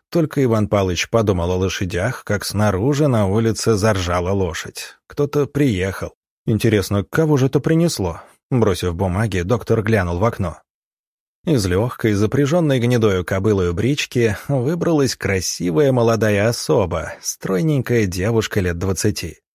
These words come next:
Модная шляпка с вуалью, большие небесно-голубые глаза,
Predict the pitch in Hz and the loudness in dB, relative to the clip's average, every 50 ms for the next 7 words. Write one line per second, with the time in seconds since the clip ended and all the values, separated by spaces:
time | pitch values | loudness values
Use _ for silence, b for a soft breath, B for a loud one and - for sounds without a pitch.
0 | _ _ _ _ _ _ - 190 196 160 107 101 90 82 - - - - 98 120 | _ _ _ _ _ _ 0 0 2 2 2 0 0 0 -2 -4 -2 -2 -2 -2
1 | - - 156 139 - - 135 131 120 120 113 104 104 107 107 101 - - - 170 | 0 -2 -2 -2 0 0 2 2 4 2 2 2 2 2 2 0 -2 -4 -2 0
2 | 170 156 147 139 - - 180 180 165 143 131 123 117 127 135 135 - 131 131 110 | 0 0 0 -4 -4 -2 0 2 4 4 4 4 4 2 0 0 0 0 2 2
3 | 110 107 101 90 101 98 92 85 87 87 87 87 82 85 90 101 110 | 4 2 2 2 2 0 0 -2 -2 -4 -4 -4 -4 -4 -4 -6 -6